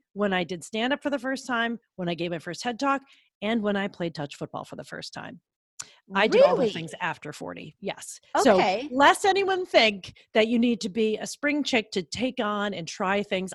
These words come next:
Speaker 1: I was scared, scared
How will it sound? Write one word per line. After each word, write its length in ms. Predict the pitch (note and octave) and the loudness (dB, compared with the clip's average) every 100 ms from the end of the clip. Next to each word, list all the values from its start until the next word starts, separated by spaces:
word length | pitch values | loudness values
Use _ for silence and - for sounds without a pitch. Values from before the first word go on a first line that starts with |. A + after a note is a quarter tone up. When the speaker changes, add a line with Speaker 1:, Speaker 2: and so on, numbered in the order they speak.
| - | 0
Speaker 1:
I 140 | F4 | 0
was 200 | C#4 A#3 | 0 -4
scared, 800 | - - - - D#4 D#4 D#4+ D4+ - _ _ _ | -8 -10 -8 -4 -2 -2 -2 -4 -8 _ _ _
scared 680 | - - D4+ C4+ G#3 - D3+ | -12 -4 0 2 0 -2 -8